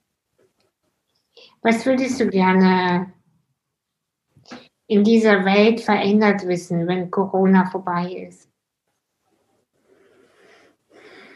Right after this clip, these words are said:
Oder sag, nein, ich formuliere es anders. Wenn Corona etabliert ist, vorbei wird's nie wieder sein.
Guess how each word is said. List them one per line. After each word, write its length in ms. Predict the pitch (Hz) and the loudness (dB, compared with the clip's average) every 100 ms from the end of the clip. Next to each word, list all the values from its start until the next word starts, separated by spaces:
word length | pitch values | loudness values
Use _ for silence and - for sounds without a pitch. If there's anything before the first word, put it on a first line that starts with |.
| - - _ _ _ _ _ - _ _ _ - - - | -20 -20 _ _ _ _ _ -20 _ _ _ -16 -16 -4
Oder 280 | 214 233 226 | 2 4 4
sag, 240 | 226 220 233 | 2 2 2
nein, 260 | 226 214 | 2 2
ich 220 | 196 226 - | -2 -6 -6
formuliere 420 | 214 214 214 214 | -4 0 0 0
es 60 | |
anders. 400 | 214 190 190 185 - _ _ _ _ | -2 0 0 -2 -12 _ _ _ _
Wenn 280 | 208 190 196 | 0 0 0
Corona 1000 | - 202 185 196 202 220 208 202 202 - _ _ _ | -4 -4 -4 -2 0 2 2 2 -2 -8 _ _ _
etabliert 840 | 202 196 175 190 180 196 190 175 - | -2 0 0 0 0 2 2 0 -4
ist, 420 | 165 160 - - | -4 -6 -10 -20
vorbei 420 | - 180 185 190 180 | -10 -2 0 2 0
wird's 240 | 170 - | -4 -4
nie 180 | 180 175 | -2 0
wieder 300 | 175 165 160 | 0 0 -2
sein. 400 | 170 160 160 | -2 -2 -2